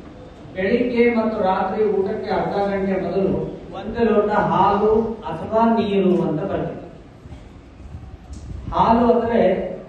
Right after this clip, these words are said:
ದೇಸಿ ಆಕಳ ಹಾಲು, ಅಂದ್ರೆ ಜವಾರಿ ಆಕಳ ಹಾಲು, ಎ ಟು ಮಿಲ್ಕ್ ಅಂತಾರೆ ನಗರದಲ್ಲಿ. ಆ ಹಾಲು, ಅದು ಸಿಗ್ಲಿಲ್ಲ ಅಂದ್ರೆ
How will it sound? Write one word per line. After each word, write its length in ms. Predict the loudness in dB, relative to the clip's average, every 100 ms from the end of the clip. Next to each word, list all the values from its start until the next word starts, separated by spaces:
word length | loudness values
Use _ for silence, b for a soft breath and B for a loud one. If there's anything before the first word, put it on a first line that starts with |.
| -18 -12 0
ದೇಸಿ 520 | 2 2 -2 -6 -6
ಆಕಳ 260 | -6 -6 -4
ಹಾಲು, 600 | -4 -2 -4 -6 -12 -12
ಅಂದ್ರೆ 260 | -6 -4
ಜವಾರಿ 420 | -4 -2 -2 -2 -4
ಆಕಳ 280 | -6 -8
ಹಾಲು, 580 | -6 -4 -6 -6 -12 -18 -20 -20 -20 -20 -20 -20 -16 -12
ಎ 200 | -8 -6
ಟು 160 | -2 0
ಮಿಲ್ಕ್ 340 | 0 -2 -4
ಅಂತಾರೆ 480 | -6 -8 -10 -10 -8
ನಗರದಲ್ಲಿ. 580 | -6 -4 -6 -8 -12 -16 -18 -18 -18 -20 -20 -20 -18 -18 -18 -4
ಆ 80 | 0 2
ಹಾಲು, 300 | 2 0 -2 -6 -8 -8
ಅದು 120 | -8 -6
ಸಿಗ್ಲಿಲ್ಲ 400 | -6 0 2 2 2
ಅಂದ್ರೆ 300 | -2 -4 0